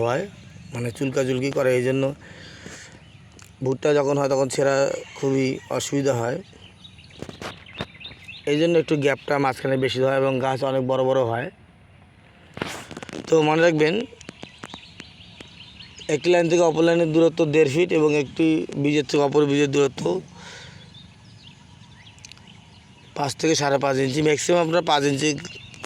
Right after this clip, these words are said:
হিসাবেই গাড়ার চেষ্টা করবেন। তো চাষি ভাইরা, এই হচ্ছে সম্পূর্ণ বর্ষাকালীন ঢেঁড়স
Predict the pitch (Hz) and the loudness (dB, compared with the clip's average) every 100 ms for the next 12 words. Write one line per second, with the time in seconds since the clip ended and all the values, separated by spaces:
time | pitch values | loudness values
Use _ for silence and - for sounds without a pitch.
0 | 143 143 - 147 170 165 135 131 - 127 | -6 -4 -2 2 2 2 0 -2 -2 -4
1 | 139 127 123 151 202 208 - - - - | -4 -2 0 0 -2 -8 -16 -20 -18 -12
2 | - - - - - - - - - 165 | -10 -10 -12 -10 -10 -12 -14 -14 -6 -2
3 | 151 165 143 180 185 208 202 147 - - | 0 0 2 4 6 4 2 0 -6 -10
4 | - - - 807 1077 1047 1077 1017 1077 1047 | -14 -20 -20 -18 -18 -14 -14 -12 -12 -12
5 | - - - - 147 160 156 - 170 151 | -16 -18 -18 -4 4 4 4 2 2 2
6 | 147 156 165 165 165 - - - - - | 2 2 4 4 2 -4 -14 -20 -20 -20
7 | - - - 131 131 - 147 139 151 156 | -20 -20 -8 -2 -2 0 -2 2 2 2
8 | 160 - - - - - - - - 117 | 0 -6 -20 -20 -20 -20 -20 -20 -14 -6
9 | 127 139 | 0 0